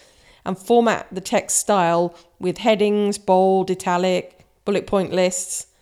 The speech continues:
Then select convert and it'll generate your H T M L formatted text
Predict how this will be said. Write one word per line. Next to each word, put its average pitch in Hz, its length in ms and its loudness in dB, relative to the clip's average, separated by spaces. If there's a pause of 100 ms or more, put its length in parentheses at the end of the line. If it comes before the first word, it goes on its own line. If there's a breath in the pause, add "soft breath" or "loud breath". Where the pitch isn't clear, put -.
(360 soft breath)
Then 214 140 -2
select - 360 0
convert 202 520 2
and 190 100 0
it'll 175 160 0
generate 202 480 0
your 180 180 -2
H 190 280 -2
T 226 100 -2
M 196 100 0
L 175 160 0
formatted 180 580 -4
text - 560 -8